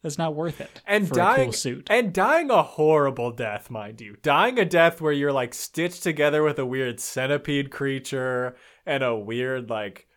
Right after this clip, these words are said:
Speaker 2: snarling, angry wolf guy, and you have to run around doing the bidding of this weird jelly, this weird flubber creature.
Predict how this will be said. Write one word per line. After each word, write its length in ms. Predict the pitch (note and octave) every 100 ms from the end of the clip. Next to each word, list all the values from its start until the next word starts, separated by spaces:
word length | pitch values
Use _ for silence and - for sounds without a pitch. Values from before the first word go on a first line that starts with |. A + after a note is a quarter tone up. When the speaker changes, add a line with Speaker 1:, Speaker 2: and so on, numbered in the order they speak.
| _ _
Speaker 2:
snarling, 840 | - - A#2+ A2+ A#2+ B2 B2 A#2+ A#2+ -
angry 420 | A2+ A#2 A#2 A#2
wolf 420 | G2+ G2 G2+ -
guy, 460 | - G2 G#2+ B2+ B2 -
and 180 | A#2
you 80 | A#2
have 200 | A#2 A#2+
to 100 | -
run 240 | G#2+ A#2 A#2
around 320 | A2+ A2 A2
doing 220 | A2+ A2+
the 80 | A2+
bidding 420 | G2+ A2 G#2 G2
of 140 | G2
this 260 | G2 G2+ -
weird 500 | A2 A2 G#2+ G#2 G2 _ D#3 B2 -
jelly, 640 | - G#2 F2+ - A2+ - _ _ _ -
this 220 | B2+ -
weird 240 | B2+ C3
flubber 480 | A#2 A#2+ A#2 A2 F#2+
creature. 600 | - G#2+ - - - -